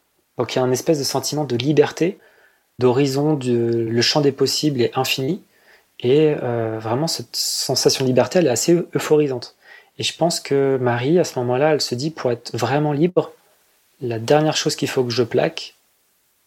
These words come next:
c'est Sébastien, c'est mon copain. Je suis vraiment dans l'incompréhension la plus totale.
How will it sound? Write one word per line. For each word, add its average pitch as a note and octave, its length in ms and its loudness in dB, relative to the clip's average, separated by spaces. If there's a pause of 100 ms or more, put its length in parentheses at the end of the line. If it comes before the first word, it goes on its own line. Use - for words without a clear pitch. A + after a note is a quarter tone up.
(100)
c'est - 180 -6
Sébastien, C3+ 520 2
c'est - 140 -6
mon C3+ 80 -4
copain. - 240 -4 (520)
Je - 100 -4
suis - 200 -2
vraiment B2+ 360 4
dans C#3+ 140 4
l'incompréhension B2 640 -2
la A#2 60 -2
plus A2+ 120 -4
totale. C#3+ 400 0